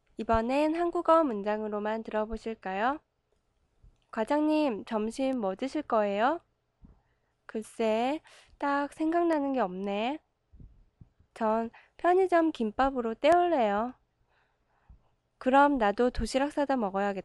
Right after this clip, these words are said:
Speaker 2: 다. 그럼 같이 사러 가요.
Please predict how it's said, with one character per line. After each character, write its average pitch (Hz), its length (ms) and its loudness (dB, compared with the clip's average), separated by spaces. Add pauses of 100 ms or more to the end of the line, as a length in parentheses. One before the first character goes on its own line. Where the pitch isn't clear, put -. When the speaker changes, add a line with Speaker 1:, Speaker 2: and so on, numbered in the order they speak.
Speaker 2:
다. 196 260 -2 (1080)
그 247 120 -6
럼 285 240 2
같 226 320 -6
이 269 80 0
사 330 160 -4
러 349 160 4
가 233 160 0
요. 226 220 -2